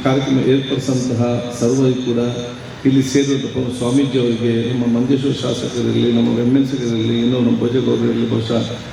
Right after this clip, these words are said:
ಐವನ್ ಅವರಿದ್ದಾರೆ, ಮಂಜೇಶ್ ಅವರ ಅಶ್ರಫ್ ಅವರಿದ್ದಾರೆ, ಆ, ಎಮ್ ಎಸ್ ಹರೀಶ್ ಕುಮಾರ್ ಇದ್ದಾರೆ, ಎಲ್ಲ ನಮ್ಮ, ನಮ್ಮ ಅಜಯ ಲೋಪ ಅಂತ ಹಿರಿಯರಿದ್ದಾರೆ, ಎಲ್ಲರ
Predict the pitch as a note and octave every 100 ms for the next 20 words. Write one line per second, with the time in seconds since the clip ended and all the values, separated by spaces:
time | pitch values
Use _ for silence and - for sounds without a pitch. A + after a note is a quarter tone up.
0 | - - - A#2+ C3+ B2 A#2 A2 A2 G#2+
1 | G#2+ G#2+ - - - - - - B2 C3+
2 | B2+ B2 A#2 A#2 G#2+ C#3+ B2+ B2 A#2 A2
3 | A2 G#2+ G#2+ G#2+ - - A2 A#2 B2+ C3+
4 | B2+ A#2 - - B2 A2+ A2 G2 A2 B2+
5 | F3 G3 D#3+ B2+ - - - - - -
6 | - B2 B2 A#2 A2 A2 C#3 B2+ B2+ B2+
7 | A#2+ A2 B2 A#2+ A#2 A2 A2 A2 - A#2
8 | D#3+ G#3 A3 G3